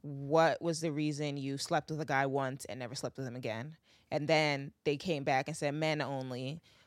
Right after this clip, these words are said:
what was the reason you slept with a woman once and never went back?" Go.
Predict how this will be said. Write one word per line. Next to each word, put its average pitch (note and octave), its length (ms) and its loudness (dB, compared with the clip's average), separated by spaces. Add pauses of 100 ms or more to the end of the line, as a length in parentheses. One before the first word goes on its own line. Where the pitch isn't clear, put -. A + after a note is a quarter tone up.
what E3 100 2
was F3+ 100 2
the E3+ 80 0
reason E3 200 -2
you D3 120 -4
slept D3 320 -2
with D3 140 -2
a D3+ 60 -2
woman C3 480 -4 (340)
once C3+ 600 -4 (120)
and D3+ 180 0
never C3 200 0
went B2+ 200 -2
back?" - 420 -2 (1040)
Go. C#3+ 360 0